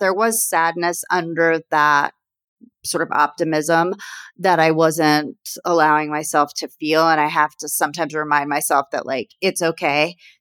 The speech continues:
to feel sad that you don't get the thing that you were really, really, really looking forward to. And I think the fact there was no choice in it, you know, it wasn't something that happened to me. It's just something that's happening. So,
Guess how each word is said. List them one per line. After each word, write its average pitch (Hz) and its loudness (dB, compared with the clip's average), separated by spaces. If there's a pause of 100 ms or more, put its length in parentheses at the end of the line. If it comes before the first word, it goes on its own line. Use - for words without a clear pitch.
to 196 -2
feel 185 -2
sad 160 0 (160)
that 156 0
you 160 0 (380)
don't 202 0
get 202 2
the 185 2
thing 196 -2
that 180 0
you 185 -4
were 185 2
really, 214 0
really, 196 0
really 180 0
looking 165 -6
forward - -8
to. - -2 (520)
And 226 0
I 226 2
think 233 0
the 220 2
fact 202 -2 (160)
there 185 0
was 165 -2
no 180 0
choice - -2
in 135 -6
it, 123 -10 (120)
you 196 -2
know, 170 0
it 151 -4
wasn't 180 -2
something 151 -6
that 113 -8
happened - -2
to 151 -12
me. 147 -4
It's - -10
just - -8
something 143 -8
that's - -12
happening. 143 -6
So, 160 2